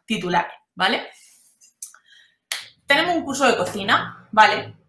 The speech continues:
¿Qué titular podemos cre-, crear, perdón, para, para vender ese, ese curso de cocina? Tenemos el curso de cocina perfecto. Bueno, eh, en un momento dado nos podría parecer que están bien, pero ¿cuántas personas en internet creéis que estarán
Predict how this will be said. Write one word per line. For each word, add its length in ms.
¿Qué 140
titular 420
podemos 440
cre-, 640
crear, 360
perdón, 460
para, 580
para 200
vender 480
ese, 760
ese 320
curso 320
de 80
cocina? 460
Tenemos 320
el 80
curso 240
de 80
cocina 320
perfecto. 600
Bueno, 480
eh, 260
en 80
un 60
momento 340
dado 220
nos 100
podría 260
parecer 400
que 80
están 240
bien, 240
pero 400
¿cuántas 320
personas 360
en 60
internet 460
creéis 380
que 80
estarán 420